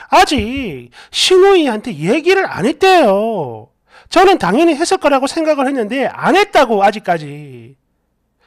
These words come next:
그래서 "아니, 진지하게 아니라도 그냥 우스갯소리로 하면 되는 거 아니야?"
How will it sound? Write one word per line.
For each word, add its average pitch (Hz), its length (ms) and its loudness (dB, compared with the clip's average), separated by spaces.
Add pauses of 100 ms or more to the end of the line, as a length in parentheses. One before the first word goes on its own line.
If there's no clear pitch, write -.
(120)
그래서 269 640 0 (280)
"아니, 226 760 -2 (360)
진지하게 285 580 -2
아니라도 233 840 -2 (260)
그냥 320 380 2
우스갯소리로 320 640 0
하면 330 240 -2
되는 196 240 0
거 339 60 4
아니야?" 240 480 2